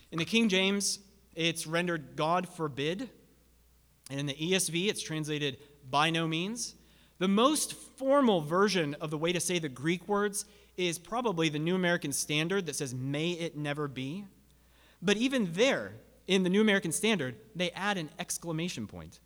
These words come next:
And there are no exclamation points in Greek. There's no punctuation in Greek, as a matter of fact. Um, so even in the nasby, you know, they're, they're communicating to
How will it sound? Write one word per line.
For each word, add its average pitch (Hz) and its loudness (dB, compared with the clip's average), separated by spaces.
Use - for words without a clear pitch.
And 156 -6
there 185 -4
are 214 -2
no 139 -2
exclamation 120 -10
points 92 -14
in 87 -16
Greek. 101 -14
There's 165 0
no 160 -6
punctuation 185 -6
in 104 -6
Greek, 92 -10
as 107 -10
a 107 -8
matter 101 -8
of 95 -14
fact. 127 -10
Um, 170 0
so 185 2
even 196 2
in 202 4
the 185 2
nasby, 185 4
you 151 2
know, 151 2
they're, 160 4
they're 160 0
communicating 170 -2
to 151 -8